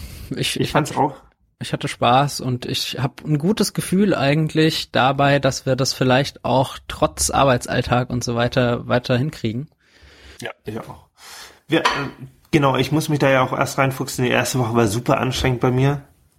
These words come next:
Speaker 2: Ähm,
Speaker 1: Nicht wahr.
Speaker 2: wirklich, ich bin,
Speaker 1: Nicht
Speaker 2: ich war
Speaker 1: jammern.
Speaker 2: wirklich, ich, ich war wirklich müde. Ich, Freitagabend bin ich direkt eingepennt. Ich bin eigentlich unter der Woche immer direkt eingepennt. Aber ich bin auch frohen Mutes. Es macht ja mir me-, es macht einfach mega Spaß. Und, ähm, wir müssen wieder in den Turnus kommen.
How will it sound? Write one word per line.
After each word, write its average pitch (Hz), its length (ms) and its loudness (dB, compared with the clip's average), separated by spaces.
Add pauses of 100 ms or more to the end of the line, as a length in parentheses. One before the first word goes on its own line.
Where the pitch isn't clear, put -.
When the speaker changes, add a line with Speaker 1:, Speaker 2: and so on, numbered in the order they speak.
Speaker 2:
Ähm, 110 380 0 (500)
Speaker 1:
Nicht 131 260 0
wahr. 92 100 0
Speaker 2:
wirklich, 117 380 4
ich 120 180 0
bin, 135 160 2 (140)
Speaker 1:
Nicht 156 220 0
Speaker 2:
ich - 60 -6
war 131 80 2
Speaker 1:
jammern. 117 140 -2
Speaker 2:
wirklich, 135 420 2
ich, - 120 -8 (560)
ich - 160 0
war 104 320 0
wirklich 160 460 2
müde. 131 480 2
Ich, - 160 -6 (180)
Freitagabend 135 640 0
bin 139 80 2
ich 127 80 0
direkt 131 300 0
eingepennt. 117 420 -2
Ich 95 80 -6
bin 143 100 2
eigentlich 135 200 2
unter 127 160 0
der 113 100 0
Woche 113 160 2
immer 147 160 2
direkt 104 340 0
eingepennt. 107 360 -4 (320)
Aber 170 180 2
ich 160 120 -2
bin 160 180 4
auch 143 180 0
frohen 123 240 2
Mutes. 135 360 0
Es - 120 -8
macht 104 180 -6
ja 113 60 4
mir 110 180 2
me-, 113 240 2
es - 140 -8
macht - 160 -10
einfach 104 260 0
mega 104 240 2
Spaß. - 560 -2 (720)
Und, 107 400 0
ähm, 101 320 0
wir 113 120 2
müssen 139 200 4
wieder 139 140 4
in 120 120 2
den 113 360 2
Turnus 143 480 2
kommen. - 240 -10